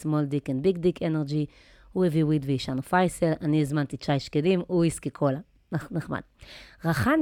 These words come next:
די מהר לנשק אותי ושם לי יד על הירך. לא כל כך נמשכתי אליו, הוא נראה כמו גרסה צעירה ואמריקאית של אביגדור ליברמן.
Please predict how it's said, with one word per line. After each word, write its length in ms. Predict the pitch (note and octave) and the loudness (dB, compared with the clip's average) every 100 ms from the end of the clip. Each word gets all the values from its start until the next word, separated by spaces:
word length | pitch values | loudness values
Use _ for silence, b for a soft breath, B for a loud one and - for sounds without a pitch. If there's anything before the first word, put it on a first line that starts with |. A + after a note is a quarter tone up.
| F#3+ | 2
די 160 | G3+ | 2
מהר 300 | A3 F3 F3 | 2 2 2
לנשק 400 | E3 C3+ - G3 | 0 -2 -2 -2
אותי 160 | A#3+ A#3 | -2 -2
ושם 380 | C#3 - - G#3 | -2 -4 -4 0
לי 80 | G3 | 0
יד 160 | D#3+ D#3 | 0 0
על 100 | D3+ | 0
הירך. 440 | C#3+ C3 B2+ - b b b b - | 0 -2 -4 -8 b b b b -2
לא 180 | F3+ A#3 | 2 4
כל 180 | B3+ F#3+ | 4 2
כך 60 | |
נמשכתי 520 | D#3 C#3+ D3+ C3 - | 2 2 2 0 0
אליו, 160 | D#3 F3+ | 0 0
הוא 80 | E3 | 0
נראה 200 | D3 E3+ | 0 0
כמו 160 | - F#3 - - | 0 -2 -4 -8
גרסה 360 | F3 C#3 - G3+ | -8 -6 0 0
צעירה 380 | G3 E3 D3+ F3 | 0 -2 2 2
ואמריקאית 520 | E3 C#3+ C3+ - G3 | 2 0 -2 0 -2
של 120 | - D3 | 0 0
אביגדור 420 | C#3+ D#3 D#3+ D3+ b b b - | 0 2 0 0 b b b -2
ליברמן. 440 | D#3 D3 C3+ B2+ | 2 2 2 0